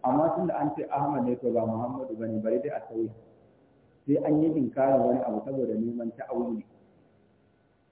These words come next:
To dan haka yake cewa a cikin Yahudu da Nasara akwai waɗanda suke inkarin wannan. Da haka Allah ya ce, "Wa inna min ahli kitabi laman yu'minu billah." A cikin Yahudu da Nasara fa akwai waɗanda suna imani da Allah.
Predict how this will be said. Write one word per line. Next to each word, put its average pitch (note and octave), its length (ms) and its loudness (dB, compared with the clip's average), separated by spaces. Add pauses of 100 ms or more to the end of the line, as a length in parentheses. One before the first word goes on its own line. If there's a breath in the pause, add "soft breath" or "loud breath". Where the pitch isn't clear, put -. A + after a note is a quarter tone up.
(180)
To G#2 100 2
dan B2 180 6
haka A#2+ 160 4
yake A#2+ 360 4
cewa A2+ 520 6 (880)
a A2+ 60 2
cikin C3+ 340 4
Yahudu A#2+ 240 2
da G#2+ 80 0
Nasara B2+ 220 4 (100)
akwai C3+ 140 4
waɗanda B2+ 240 4
suke - 180 -4
inkarin B2+ 600 4
wannan. A2+ 340 4 (580)
Da A#2 80 2
haka B2+ 160 4
Allah B2 260 6
ya B2+ 100 6
ce, B2 60 2
"Wa A2+ 140 4
inna D3 260 0
min C3 180 2
ahli C#3+ 340 0
kitabi D#3+ 440 4 (440)
laman G3+ 260 6
yu'minu D3+ 320 2
billah." A2+ 380 0 (480)
A F3 120 2
cikin A3+ 220 4
Yahudu F#3 220 6
da D3 100 2
Nasara D3 280 4
fa - 120 6
akwai F3+ 180 8
waɗanda F3 180 2
suna D3 180 -4
imani C3 440 -2
da A2+ 120 -2
Allah. A2+ 260 -2